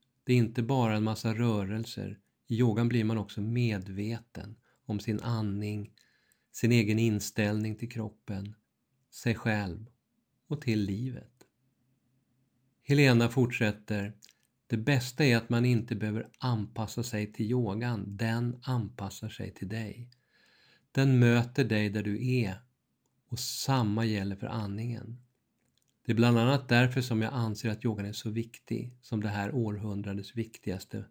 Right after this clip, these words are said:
mest centrala kompetens. Alla kan. Jag är själv ett levande exempel på det. Oavsett om du är sjuk eller frisk, oavsett om du använder yogan som träningsform eller rehabilitering,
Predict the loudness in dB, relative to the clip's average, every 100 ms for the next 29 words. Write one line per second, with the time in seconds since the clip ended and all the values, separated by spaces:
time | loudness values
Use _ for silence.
0 | -6 -6 -6 -8 -6 -4 -2 -4 -6 -8
1 | -10 -10 -8 -6 -6 -10 -18 _ -20 _
2 | _ _ _ _ -4 -2 -2 -4 -8 -10
3 | -6 -4 -4 -10 -18 _ _ _ _ _
4 | _ _ _ -4 -2 0 2 2 2 2
5 | 2 2 2 0 -4 -6 -6 -4 -4 -6
6 | -10 -10 -10 -16 _ _ 0 2 2 0
7 | 0 -4 -2 -2 -2 -2 2 4 2 -2
8 | _ _ _ _ -6 -4 -6 -10 -10 -2
9 | 0 0 -2 -4 -2 0 2 2 0 0
10 | -2 -2 -4 -4 -10 _ _ 0 2 2
11 | -2 -6 -8 -2 2 2 0 -4 -6 -2
12 | 0 0 0 -2 -2 -2 -4 -6 -6 -8
13 | -12 -18